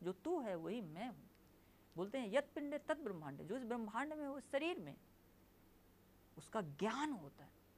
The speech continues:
छोटी-छोटी चीज़ें हटती हैं। फिर हमारा मन धारणा के लिए तैयार होता है, एकाग्र होता है, एक जगह टिकने लगता है, तो हम धारणा की तरफ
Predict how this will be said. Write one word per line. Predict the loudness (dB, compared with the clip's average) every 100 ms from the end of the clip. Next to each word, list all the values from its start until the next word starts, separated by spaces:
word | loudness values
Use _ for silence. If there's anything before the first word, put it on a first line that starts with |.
| -20 -20 -20 -20 -20 -20 -20 -4
छोटी-छोटी | 0 0 -2 -4
चीज़ें | -4 -4 -4 -6
हटती | -10 -10 -10
हैं। | -10 -14 -20 -20 -20 -20 -20 -20 -20 -20 -20 -20 -20 -20 -20 -20 -20 -20 -20 -20 -20 -20 -20 -20 -20 -20 -20 -20 -20 -20 -20 -20 -20 -6
फिर | 2 2 0 -12 -20 -10
हमारा | -4 0 2
मन | 2 2 0 -6 -20 -12
धारणा | -8 -2 2 4 4 0
के | 2
लिए | 0
तैयार | 0 -2 -6 -10
होता | -14 -18
है, | -20 -20 -20 -20 -20 -20 -20 -20 -20 -20 -20 -20 -20 -20 -20 -20 -20 -20 -20 -20 -20 -20 -20 -20 -18 -4
एकाग्र | -2 -2 -6 -8
होता | -10 -12
है, | -18 -20 -20 -20 0
एक | 2
जगह | 2 -2
टिकने | -2 -6 -6 -6
लगता | -8 -16 -20
है, | -20 -20 -20 -20 -20 -20 -20 -20 -12
तो | -6
हम | -4 -4
धारणा | 2 4 4 2
की | -2
तरफ | -8 -12